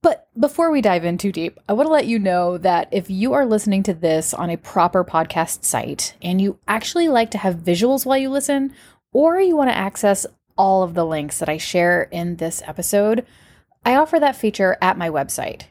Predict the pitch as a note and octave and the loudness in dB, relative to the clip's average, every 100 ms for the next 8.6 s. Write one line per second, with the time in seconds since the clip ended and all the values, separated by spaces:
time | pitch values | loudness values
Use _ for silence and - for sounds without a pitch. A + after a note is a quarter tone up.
0 | - G#3+ A3 G#3 F#3+ F#3+ - G3 G3+ G3+ | -8 -2 2 4 4 0 0 0 2 0
1 | F3+ E3+ F3 F3 E3+ G#3 F3 E3 - F3+ | 0 -2 -2 -2 -4 -4 -4 -4 -4 -4
2 | - F3 E3+ D3+ - E3 F#3+ C#4 D4 - | 0 0 0 -4 -2 0 2 0 0 -4
3 | - _ _ D#4 D#4+ A3+ G3+ G3 - - | -6 _ _ 2 4 4 4 2 -4 -20
4 | _ - D4 C#4+ B3 A3 A3+ - - F3+ | _ -8 0 0 0 -2 -2 -4 -8 -6
5 | G3+ F3+ F3 - - E3+ F3 E3+ E3+ D#3 | -2 0 0 -4 -2 0 0 0 -2 -4
6 | D#3+ - G#3 - G3+ G3+ G3+ G3 G3 G3 | -4 -4 -4 0 2 2 0 0 0 0
7 | - F#3+ F3+ - F3+ F3 F3 F3 - - | -2 0 0 -4 -4 -2 -2 -2 -4 -6
8 | F#3 F3+ F#3+ F3+ D#3+ D#3+ | -6 0 2 2 -2 -6